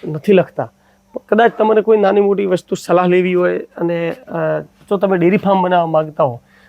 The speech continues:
તો આવા પ્રગતિશીલ પશુપાલકને એક બે વખત વિઝિટ, કેમ કે એમણે પણ વાત કરી કે અમે જે સમય શરૂઆત કરી ત્યારે અમે પણ ક્યાંક જોવા ગયા, ખાલી વાળો. બરાબર? આણંદની અંદર મેં ઘણા બધા જેટલા પશુપાલક જોડે હું વિઝિટ કરું છું, એમના ડેરી ફાર્મ ઉપર જાઉં છું,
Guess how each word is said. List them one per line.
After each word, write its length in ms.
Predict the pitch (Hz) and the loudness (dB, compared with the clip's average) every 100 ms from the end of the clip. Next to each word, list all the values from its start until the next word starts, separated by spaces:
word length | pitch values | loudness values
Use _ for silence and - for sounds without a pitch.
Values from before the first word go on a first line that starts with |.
| _ | _
તો 140 | - - - | -4 -2 2
આવા 260 | 170 240 | 4 4
પ્રગતિશીલ 540 | 254 220 202 196 190 190 | 2 -2 -4 -8 -10 -10
પશુપાલકને 680 | 185 196 170 180 175 165 | -10 -10 -8 -6 -6 -6
એક 180 | 180 185 180 | -6 -6 0
બે 120 | 185 | 0
વખત 220 | 175 - | 2 0
વિઝિટ, 300 | 160 156 185 | 0 0 -2
કેમ 200 | - 214 | 0 -2
કે 80 | 196 | -2
એમણે 300 | 185 208 233 | 0 2 2
પણ 160 | 220 226 | 2 2
વાત 240 | 214 214 | 0 0
કરી 180 | 196 220 | -2 0
કે 80 | 196 | 0
અમે 320 | 190 208 202 - - - - | 2 2 0 -6 -20 -6 0
જે 80 | |
સમય 220 | 202 208 196 | 2 2 0
શરૂઆત 360 | - 180 196 | 0 0 0
કરી 200 | - 196 | 0 -2
ત્યારે 240 | 175 190 185 | 0 0 2
અમે 140 | 190 | 0
પણ 180 | 180 185 | -2 -2
ક્યાંક 240 | 180 160 | -2 -2
જોવા 240 | 139 165 160 | 0 0 2
ગયા, 120 | 143 | 0
ખાલી 220 | 131 180 | -2 -4
વાળો. 360 | 156 165 170 - - _ _ - _ | 0 0 0 -2 -14 _ _ -20 _
બરાબર? 220 | - 254 - _ _ | -4 -4 -6 _ _
આણંદની 440 | 196 202 214 202 214 | 0 2 2 0 0
અંદર 420 | 202 190 190 180 | 0 0 0 -2
મેં 160 | 190 208 | -4 -6
ઘણા 220 | 180 220 | -2 -2
બધા 260 | 240 247 240 | -2 0 -2
જેટલા 360 | 165 170 233 | -2 -4 -2
પશુપાલક 520 | 240 202 208 196 196 190 | -2 -2 -4 -2 -2 0
જોડે 180 | 190 | -2
હું 280 | 185 185 170 | -2 -4 -4
વિઝિટ 300 | 170 156 - | -6 -6 -4
કરું 220 | 175 170 | -2 0
છું, 80 | 165 | 0
એમના 380 | 160 160 160 160 - - - _ - | -2 0 0 -2 -6 -20 -20 _ 0
ડેરી 260 | 180 175 | 4 4
ફાર્મ 320 | 175 170 165 165 | 2 0 0 0
ઉપર 220 | 156 151 | -2 -4
જાઉં 240 | 151 156 | -4 -6
છું, 100 | 180 | -6